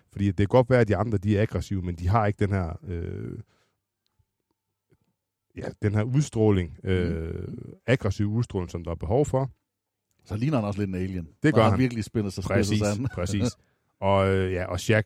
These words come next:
Speaker 1: den mest dominante post-op-spiller nogensinde, øh, skal vi have på banen.
Speaker 2: Jeg kom på den her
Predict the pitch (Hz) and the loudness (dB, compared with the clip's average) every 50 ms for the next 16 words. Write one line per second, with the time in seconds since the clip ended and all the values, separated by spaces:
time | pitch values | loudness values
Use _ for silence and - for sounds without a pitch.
0 | - - - 101 104 107 107 101 - - 101 90 92 90 92 95 90 92 85 - | 0 -2 -2 0 2 2 2 2 0 -2 -4 -4 -4 -2 -4 -4 -4 -6 -6 -6
1 | - 92 95 - - 85 - - - 92 85 82 80 85 87 87 - - 82 80 | -6 -6 -6 -6 -8 -10 -10 -10 -8 -8 -8 -8 -8 -8 -10 -10 -10 -12 -14 -14
2 | 80 - - - - 85 80 80 80 80 80 80 80 - - - 98 - - - | -14 -16 -16 -12 -10 -10 -8 -8 -8 -8 -8 -8 -8 -10 -10 -12 -12 -10 -8 -6
3 | 87 85 80 80 73 78 - 82 80 80 78 78 82 - _ _ _ _ _ _ | -6 -4 -6 -8 -10 -10 -10 -10 -10 -10 -12 -14 -16 -20 _ _ _ _ _ _
4 | _ _ _ _ - - 143 123 - - - 165 127 123 - 160 170 196 190 185 | _ _ _ _ -12 -8 -6 -6 -4 -2 -2 -2 -2 0 0 0 0 0 0 0
5 | 190 190 165 143 | 0 0 0 0